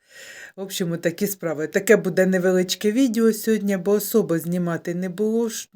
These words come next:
чого. От, так от окрутилася по дому, то фартушок свій шила, не було мені. Там осталося вже мені пришить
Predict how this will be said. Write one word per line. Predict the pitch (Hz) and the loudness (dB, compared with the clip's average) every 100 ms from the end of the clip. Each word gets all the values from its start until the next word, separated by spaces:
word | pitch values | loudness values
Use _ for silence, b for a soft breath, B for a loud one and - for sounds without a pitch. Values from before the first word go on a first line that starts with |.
| 190 | -14
чого. | 190 214 190 202 202 - B B B B B B B _ 196 | -4 -2 -2 -4 -6 -14 B B B B B B B _ -12
От, | 196 196 196 B B - | -10 -10 -12 B B -8
так | 214 202 | -6 -4
от | 180 180 | -4 -4
окрутилася | 185 202 208 254 240 214 202 | -2 -4 0 2 4 4 0
по | 196 202 | 0 0
дому, | 175 208 190 | 4 4 2
то | 190 240 | 2 2
фартушок | 240 208 185 190 180 233 240 | 4 4 2 -2 2 2 2
свій | - 208 208 | -2 -4 -4
шила, | 196 - 202 190 | -2 2 4 6
не | 190 214 | 4 2
було | 185 214 208 | 2 4 6
мені. | 180 170 165 | 4 0 -2
Там | 165 190 | 0 2
осталося | 190 190 247 240 220 220 202 | 2 2 2 4 2 2 0
вже | 185 196 | 2 -2
мені | 190 196 | 0 -2
пришить | 190 190 185 208 202 | 0 -2 -2 -2 -2